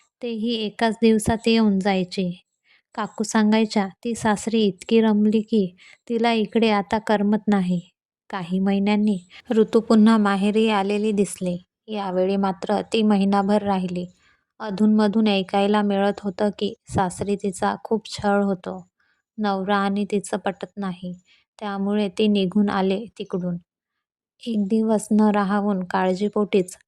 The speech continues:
काकूंना कारण विचारलं तर म्हणाल्या, "अगं, तिचा नवरा म्हणतोय नोकरी करू नकोस. एवढा पैसा आहे आपल्याकडे. तुझ्या पगाराची गरज नाही या घराला.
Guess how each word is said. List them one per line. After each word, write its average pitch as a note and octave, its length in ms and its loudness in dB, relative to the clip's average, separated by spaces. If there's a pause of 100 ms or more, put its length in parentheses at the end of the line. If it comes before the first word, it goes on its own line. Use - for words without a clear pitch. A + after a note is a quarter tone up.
काकूंना G#3 500 -4
कारण F#3+ 440 -2
विचारलं G3+ 640 0
तर G3+ 140 0
म्हणाल्या, F#3+ 520 -2 (600)
"अगं, A3 300 -4 (120)
तिचा G#3+ 240 0
नवरा G3+ 340 0
म्हणतोय G3+ 460 0 (220)
नोकरी G3+ 340 -4 (100)
करू G3+ 200 -6
नकोस. F#3 480 -6 (480)
एवढा G3+ 320 -2
पैसा G3 420 -2
आहे G3+ 240 -2
आपल्याकडे. F3+ 600 -4 (480)
तुझ्या G3 260 -2
पगाराची G3 640 0 (220)
गरज F#3+ 320 2
नाही G3+ 360 2
या G#3+ 140 2
घराला. F3+ 460 0